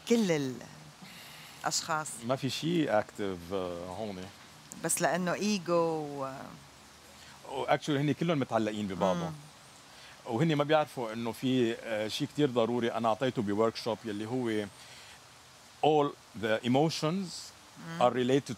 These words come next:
Speaker 2: to our organs، يلي هن related to our chakras.
Speaker 1: مم.
Speaker 2: So هالتريانجل يلي كله بيأثر على بعضه. الواحد وقت اللي بيكون زعلان وعنده sadness وجريف، أول شي اللنجز بيتأثروا عنده،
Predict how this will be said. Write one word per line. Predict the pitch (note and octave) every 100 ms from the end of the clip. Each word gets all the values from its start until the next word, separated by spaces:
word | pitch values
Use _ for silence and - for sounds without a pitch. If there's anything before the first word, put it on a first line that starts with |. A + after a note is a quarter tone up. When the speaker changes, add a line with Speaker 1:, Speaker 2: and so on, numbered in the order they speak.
| C#3
Speaker 2:
to |
our | A2 A2 -
organs، | A#2 A#2 G#2+ D#3+ G#3 E3+ -
يلي | A#2+ A#2 B2
هن | D3 B2
related | A#2+ C3+ C#3+ -
to |
our | A2+ A2 G#2+
chakras. | C#3+ B2+ - G2
Speaker 1:
مم. | E3+ D#3+
Speaker 2:
So | A#2+
هالتريانجل | G#2 G#2+ C3+ A#2+ C#3+ D3+ A#2 G#2+ A2+ - - -
يلي | B2+ B2 A#2+
كله | - E3+
بيأثر | C3 G2+ B2 - B2
على | G2 G#2
بعضه. | G#2 G#2+ G2 F#2 - - -
الواحد | C#3+ D#3 B2+
وقت | B2
اللي | A2+
بيكون | A2 D3
زعلان | A#2 A#2+ G#2+ A#2 G#2+ F#2+ - - -
وعنده | G#2+ A#2
sadness | A2+ C#3+ A#2+ F#2 G2 G#2+
وجريف، | F#2+ G2 A#2+ A2 - - - - - -
أول | D#3+ D#3 C#3
شي | - E3 E3 E3 -
اللنجز | A#2+ A#2+ A2+ G#2+ G#2 A2 D3 C3+ A2 F2+ F#2
بيتأثروا | G#2 A2 A2+ - G#2 G2
عنده، | G2+ G2 G2+